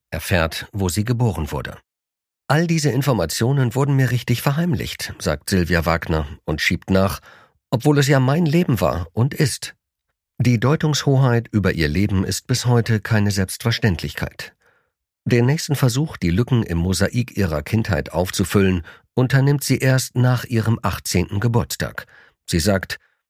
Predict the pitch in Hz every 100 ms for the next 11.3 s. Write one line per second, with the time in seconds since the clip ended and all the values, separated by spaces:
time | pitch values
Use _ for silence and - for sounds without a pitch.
0 | _ - 143 160 170 - 143 - _ 117
1 | 143 180 156 151 135 127 95 90 101 117
2 | - - 143 - 160 - 107 - 80 67
3 | - - - _ _ _ _ _ _ -
4 | 123 139 143 131 - 120 98 82 - 104
5 | - 95 110 104 107 107 104 113 - 131
6 | 87 85 80 95 92 85 73 - 101 -
7 | 101 95 90 90 90 - 95 107 117 -
8 | 110 85 - 87 85 90 98 120 110 110
9 | 82 82 - - _ _ _ _ _ _
10 | - 120 113 - 117 - 127 127 78 -
11 | - -